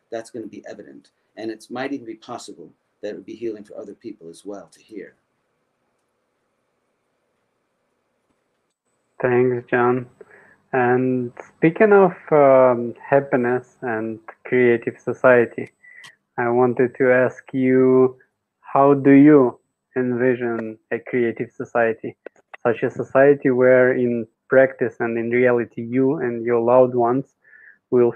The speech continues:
Speaker 2: feel secure and really happy.
Speaker 1: Um, well, I probably don't even need to re-, refer to these notes, but, but there's so much overlap in, in some basic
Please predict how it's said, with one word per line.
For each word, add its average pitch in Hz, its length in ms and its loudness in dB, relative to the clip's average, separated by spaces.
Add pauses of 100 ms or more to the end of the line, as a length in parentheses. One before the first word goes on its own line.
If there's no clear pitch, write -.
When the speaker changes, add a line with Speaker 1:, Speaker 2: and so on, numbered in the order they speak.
Speaker 2:
feel 127 160 2
secure 127 760 2
and 117 340 -8
really 123 320 -4
happy. 127 400 -8 (1600)
Speaker 1:
Um, 147 380 -6 (1600)
well, 151 300 -10 (160)
I 139 80 -8
probably 170 260 -6
don't 139 180 -8
even 131 140 -10
need 123 180 -12
to 104 60 -20
re-, 92 100 -16 (200)
refer 117 320 -6
to 127 80 -10
these 98 180 -18
notes, 98 340 -16
but, 107 240 -12 (140)
but 127 160 -10
there's 120 180 -14
so - 160 -12
much 180 260 -12
overlap 120 600 -12
in, 113 160 -16 (160)
in 117 220 -14
some 117 200 -16
basic 123 300 -12